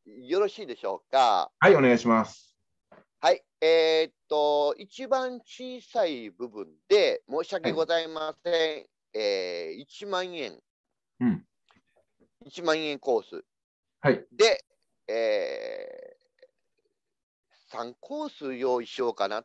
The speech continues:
Speaker 1: と思ったんですけども、
Speaker 2: はい。
Speaker 1: ちょっとその次を取ったら五万円になっちゃうんで、
Speaker 2: うん、うん。
Speaker 1: い-、どうしようかなと考えて、四
Speaker 2: はい。
Speaker 1: 種類作りました。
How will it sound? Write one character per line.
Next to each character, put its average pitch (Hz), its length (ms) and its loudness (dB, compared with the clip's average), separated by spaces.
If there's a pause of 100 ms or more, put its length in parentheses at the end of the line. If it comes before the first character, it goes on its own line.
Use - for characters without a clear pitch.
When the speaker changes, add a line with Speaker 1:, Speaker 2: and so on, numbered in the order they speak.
(140)
Speaker 1:
と 113 80 -10
思 104 180 -10
っ - 40 -20 (120)
た 90 120 -6
ん 82 580 -20
で 78 120 -18
す - 120 -20
け 92 140 -10
ど 82 120 -10
も、 117 360 -2 (100)
Speaker 2:
は 190 120 4
い。 - 180 -2 (880)
Speaker 1:
ち - 80 -10
ょ 294 60 -6
っ 294 40 -10 (140)
と 135 180 -4
そ 185 120 -8
の 196 120 -8
次 127 380 -12
を 87 100 -10
取 90 200 -20
っ - 20 -20 (160)
た 110 100 0
ら 87 160 -4
五 110 220 -6
万 143 260 -4
円 131 140 -8
に 85 160 -20
な 80 100 -14
っ - 60 -20 (100)
ち - 100 -10
ゃ 98 100 -2
う 104 120 -14
ん 82 160 -20
で、 92 380 -6 (160)
Speaker 2:
う 139 60 2
ん、 - 20 4
う 113 140 0
ん。 90 60 0
Speaker 1:
い-、 - 120 -12 (920)
ど 139 140 -2
う 117 40 -8
し - 120 -14
よ 131 100 -12
う 143 40 -14
か 143 140 -8
な 143 160 -10 (160)
と 202 100 -2
考 196 140 -2 (240)
え 143 220 -2
て、 196 400 0
四 123 240 -4
Speaker 2:
は 233 60 -4
い。 226 40 -4
Speaker 1:
種 262 120 -8
類 240 160 -8
作 - 180 -10
り 117 80 -10
ま 113 120 -6
し - 80 -20
た。 92 240 -4